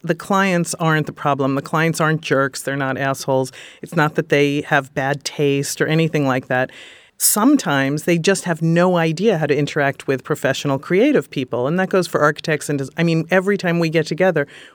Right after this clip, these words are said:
we all complain about our clients, various things, whether it be business side related, like contracts and money, or whether it be creative related.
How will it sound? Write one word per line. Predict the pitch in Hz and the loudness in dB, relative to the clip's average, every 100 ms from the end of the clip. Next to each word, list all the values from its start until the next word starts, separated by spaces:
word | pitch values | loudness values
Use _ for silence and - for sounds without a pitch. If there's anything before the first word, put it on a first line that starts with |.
| _ | _
we | 160 | 0
all | 170 165 156 160 | 4 4 4 0
complain | - 165 175 147 143 | -10 -4 0 0 2
about | 143 151 | 2 2
our | 156 | 0
clients, | - 240 196 113 - | 0 2 2 -2 -2
various | 147 139 139 135 - | 0 2 2 0 -4
things, | 131 131 139 | -6 -6 -4
whether | 135 135 | -2 0
it | 131 | -2
be | 135 123 - - _ _ _ _ _ - | -4 -8 -10 -20 _ _ _ _ _ 2
business | 196 214 214 | 2 2 0
side | - 214 214 | 0 2 4
related, | 208 220 220 226 220 | 4 4 6 4 2
like | 151 127 | 0 -4
contracts | - 160 185 170 - | -2 0 2 0 -2
and | 151 | 0
money, | 180 208 208 208 208 | 2 2 2 0 2
or | 160 156 | 2 2
whether | 156 160 | 2 0
it | 165 | 0
be | 180 | -4
creative | 175 - 220 311 151 139 | -4 0 2 4 0 0
related. | 139 135 127 | -4 -2 -4